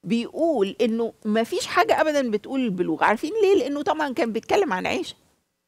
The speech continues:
بيتكلم عن جواز عيشة ومحمد. أوكي؟ في مرة هتلاقيه بيقول لك إنه محمد لما اتجوز عيشة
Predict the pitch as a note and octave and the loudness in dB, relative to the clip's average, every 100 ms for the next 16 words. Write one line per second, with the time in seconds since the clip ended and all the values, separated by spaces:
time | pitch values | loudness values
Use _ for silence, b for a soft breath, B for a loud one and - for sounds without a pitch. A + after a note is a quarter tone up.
0 | _ - - C4 A#3 A3 G#3+ D#3+ G#3 F#3+ | _ -2 2 2 2 -2 2 2 2 2
1 | E3+ A3 C#4 B3 C#4 - G4 - C4 _ | -2 -2 0 0 -2 -4 -4 -6 -14 _
2 | _ _ _ _ - _ G#3+ - b b | _ _ _ _ -20 _ -2 -2 b b
3 | b b - C4+ A4 A4 D#4 B3+ B3+ B3+ | b b -2 4 6 6 4 4 4 4
4 | C#4 C4 C#4 C#4 A#3+ A#3 G3+ A#3 G#3 F3+ | 0 2 4 6 4 4 2 2 2 -6
5 | F3+ - F#3+ A#3 C4+ B3 G3 F#3+ F#3 F#3 | -8 -8 -6 0 4 4 6 4 4 0
6 | F#3+ A#3+ C4 A3 E3 F3+ - - | 4 4 4 0 2 0 0 -6